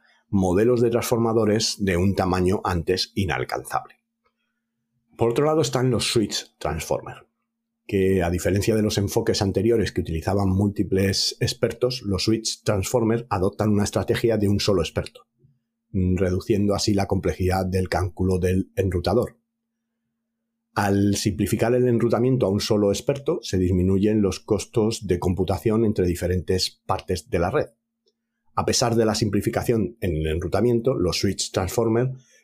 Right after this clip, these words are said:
logran preservar la calidad del modelo, porque esta función de switch es que el experto se comporta de manera diferente según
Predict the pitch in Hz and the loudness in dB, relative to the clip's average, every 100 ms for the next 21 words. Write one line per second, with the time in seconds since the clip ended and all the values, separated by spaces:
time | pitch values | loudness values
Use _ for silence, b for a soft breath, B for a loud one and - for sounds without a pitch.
0 | _ 101 104 107 107 110 117 113 - 101 | _ 2 2 2 2 2 2 0 -2 -2
1 | - 92 92 98 - - 95 90 92 87 | 0 0 0 -2 -4 -2 0 0 0 0
2 | 95 107 107 95 120 101 82 98 85 95 | 2 2 2 2 2 0 0 -4 0 -2
3 | 90 - _ _ _ - 127 127 123 107 | -2 -8 _ _ _ -8 -4 -2 -2 0
4 | 131 123 117 151 139 - 110 - 113 104 | 2 2 2 0 -2 0 -2 0 0 0
5 | 98 - - 95 - 110 110 - 135 101 | -2 -8 -6 -6 -2 -4 -2 -4 -2 -2
6 | - 92 80 107 101 101 - 110 113 b | 0 -2 0 -2 -2 -4 -4 -2 -4 b
7 | b b 101 92 92 98 104 107 110 107 | b b -2 0 2 2 2 2 0 0
8 | 135 127 98 95 107 131 | 0 0 0 0 0 0